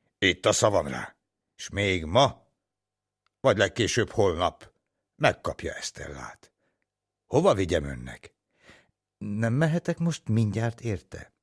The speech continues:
„Na persze, ne legyen annyira türelmetlen.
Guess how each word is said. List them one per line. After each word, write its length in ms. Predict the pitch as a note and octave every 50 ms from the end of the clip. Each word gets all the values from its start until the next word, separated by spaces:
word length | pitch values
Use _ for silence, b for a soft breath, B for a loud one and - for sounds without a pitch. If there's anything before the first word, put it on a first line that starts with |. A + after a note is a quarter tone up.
| _ B B B B B B B B
„Na 340 | - C3+ B2+ C3+ B2 B2+ A#2+
persze, 1160 | G#2+ - G#2+ A2 A2 A2 A2+ A2+ A#2+ B2 C3+ C#3 C3+ B2 - - - F#2 F2 D#2 B1 - B1+ B1+ -
ne 160 | - E2+ F#2
legyen 280 | G#2 B2 C#3+ F3 G3 G3+
annyira 380 | G#3+ G#3+ G3 F#3+ F#3 E3 D#3
türelmetlen. 1040 | - - B2 G2+ G2+ F#2+ F#2 F#2 F2+ E2 D#2+ - - - E2 D#2 D2+ D2 C#2 C2+